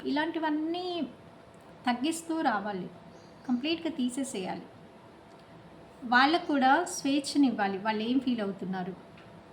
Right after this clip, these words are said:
వాళ్ళు ఏమైనా చెప్పాలనుకుంటే చెప్పాలి. ఆ, వాళ్ళ చెప్పేది మనం వినాలి. అది అన్నది మనం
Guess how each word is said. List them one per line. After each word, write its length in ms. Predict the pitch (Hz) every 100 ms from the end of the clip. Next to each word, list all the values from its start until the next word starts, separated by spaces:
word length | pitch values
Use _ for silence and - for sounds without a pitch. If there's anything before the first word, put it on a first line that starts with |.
| - - - - - - 214
వాళ్ళు 340 | 220 220 220 214 208 196 185 -
ఏమైనా 280 | 214 240
చెప్పాలనుకుంటే 1000 | 247 247 240 269 277 262 254 247 285 311 - - - - -
చెప్పాలి. 360 | 226 247 214 170 - - - - - - - - - - - - - - - 247
ఆ, 100 | 277
వాళ్ళ 300 | 240 240 240 240 233 220 214 254
చెప్పేది 280 | 240 285
మనం 280 | 285 240 208
వినాలి. 460 | 190 208 233 202 185 - - - - - - - - - - - - - - - - - - - - - -
అది 440 | 254 277 330 330
అన్నది 540 | 294 285 339 320 311 392
మనం 280 | 311 254